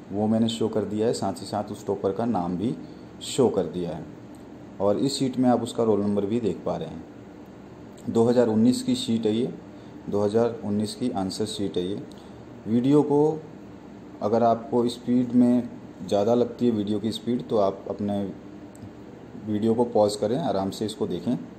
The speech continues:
उसके बाद आगे मूव करें और वीडियो को फुल स्क्रीन में देखें। मैंने वीडियो इस तरह से बनाया कि हर पेज आपको एक बार में दिखाई दे और वीडियो को क्वालिटी को एचडी में देखें, एचडी में सेलेक्ट कर लें।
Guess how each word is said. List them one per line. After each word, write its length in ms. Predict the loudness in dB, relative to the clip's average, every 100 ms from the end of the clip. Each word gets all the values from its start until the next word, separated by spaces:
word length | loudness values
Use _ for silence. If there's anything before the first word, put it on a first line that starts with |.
| -16 -14 -10
उसके 200 | -2 2
बाद 180 | 4 4
आगे 200 | 4 2
मूव 200 | 0 -2
करें 340 | -4 -4 -6 -10 -18 -20 -18 -18 -4
और 340 | 2 6 6 4
वीडियो 320 | 2 4 4
को 100 | 2
फुल 260 | 2 0 0
स्क्रीन 300 | -2 0 2
में 180 | 4
देखें। 360 | 2 2 -2 -4
मैंने 300 | -2 0 0
वीडियो 300 | 0 2 2
इस 140 | 2
तरह 140 | 2 2
से 120 | 2
बनाया 300 | 2 2 2
कि 140 | 0
हर 200 | -2 0
पेज 320 | -2 0 2 2
आपको 320 | 0 0 2
एक 220 | 2 2
बार 140 | 0
में 140 | 0 -2
दिखाई 280 | -2 -2 -2
दे 160 | -4 -6 -14 -18 -18 -18 -16 -2
और 320 | 2 6 4
वीडियो 360 | 4 0 2 2
को 160 | 0 -2
क्वालिटी 540 | 0 2 4 2 0
को 220 | -2 0 0
एचडी 300 | -2 -2 -2
में 160 | 0
देखें, 400 | -2 -2 -4 -4
एचडी 240 | -4 -2 -2
में 120 | -2
सेलेक्ट 400 | -2 -4 -4 -6
कर 120 | -6
लें। 220 | -6 -12